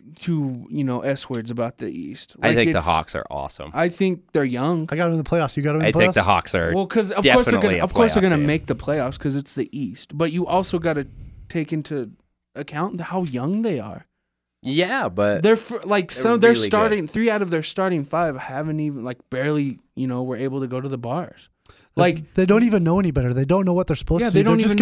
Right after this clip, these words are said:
Speaker 1: know.
Speaker 3: gonna
Speaker 1: They're gonna
Speaker 3: overcome.
Speaker 1: make, they're gonna make so many. I think, I honestly, I'm not high on this team just strictly 'cause of how young they are.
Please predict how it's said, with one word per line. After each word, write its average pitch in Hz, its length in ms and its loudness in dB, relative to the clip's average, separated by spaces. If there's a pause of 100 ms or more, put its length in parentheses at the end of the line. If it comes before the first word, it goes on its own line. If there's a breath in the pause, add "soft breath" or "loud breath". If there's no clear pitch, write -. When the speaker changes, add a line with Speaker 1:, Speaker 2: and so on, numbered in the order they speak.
Speaker 1:
know. - 20 -
Speaker 3:
gonna 190 120 6
Speaker 1:
They're 233 100 4
gonna 214 220 4
Speaker 3:
overcome. 151 120 0
Speaker 1:
make, - 200 -12 (100)
they're 185 160 -2
gonna 220 180 0
make 202 220 0
so - 180 -4
many. 196 180 -2
I 175 80 0
think, 214 400 -2
I 185 160 0
honestly, 196 560 0
I'm 190 180 -2
not 196 160 -4
high 160 180 -4
on 180 140 0
this 165 120 -6
team 175 160 -2
just 156 180 -6
strictly 151 440 -4
'cause 165 180 -8
of 175 80 -6
how 185 100 -6
young 208 200 -4
they 165 140 -6
are. - 180 -18